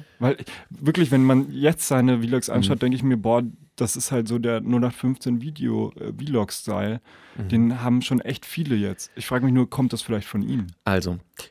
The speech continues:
Speaker 2: der Vlogging-Historiker Daniel Augustin,
Speaker 1: Ja, genau.
Speaker 2: Professor Doktor
Speaker 1: Sag
Speaker 2: Daniel
Speaker 1: mal.
Speaker 2: Augustin sagt,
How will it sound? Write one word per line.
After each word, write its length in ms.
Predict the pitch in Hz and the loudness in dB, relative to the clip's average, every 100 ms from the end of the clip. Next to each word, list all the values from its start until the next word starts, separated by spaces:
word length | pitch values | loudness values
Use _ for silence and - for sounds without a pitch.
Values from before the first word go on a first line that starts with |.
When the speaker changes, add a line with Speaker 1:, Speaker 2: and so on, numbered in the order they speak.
| _ | _
Speaker 2:
der 340 | 117 104 107 - | 2 4 4 2
Vlogging-Historiker 1000 | 113 113 143 151 139 127 120 110 104 104 | 2 2 4 0 -2 -2 0 2 0 -4
Daniel 400 | 95 90 92 92 | -2 -2 0 -2
Augustin, 320 | - - 113 120 | -4 -4 2 4
Speaker 1:
Ja, 100 | 120 | 6
genau. 200 | 151 120 | 6 4
Speaker 2:
Professor 280 | 101 120 | 2 0
Doktor 360 | 104 98 - 107 | 0 -2 -4 -6
Speaker 1:
Sag 140 | - 113 | 0 2
Speaker 2:
Daniel 100 | 98 | 2
Speaker 1:
mal. 80 | 87 | 2
Speaker 2:
Augustin 400 | 87 - - 101 | -2 -6 -10 -6
sagt, 420 | 98 98 123 - | -2 -2 -4 -10